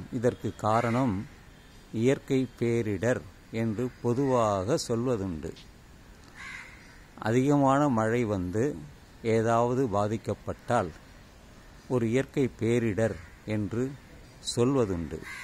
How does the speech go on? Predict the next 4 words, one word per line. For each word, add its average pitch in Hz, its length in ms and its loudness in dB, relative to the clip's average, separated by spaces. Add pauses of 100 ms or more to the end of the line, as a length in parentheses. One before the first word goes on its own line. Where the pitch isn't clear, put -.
(2750)
சமீபத்தில் 135 760 2 (2250)
கேரளாவிலே 113 760 2 (640)
மண் 120 220 2
சரிவு 104 460 2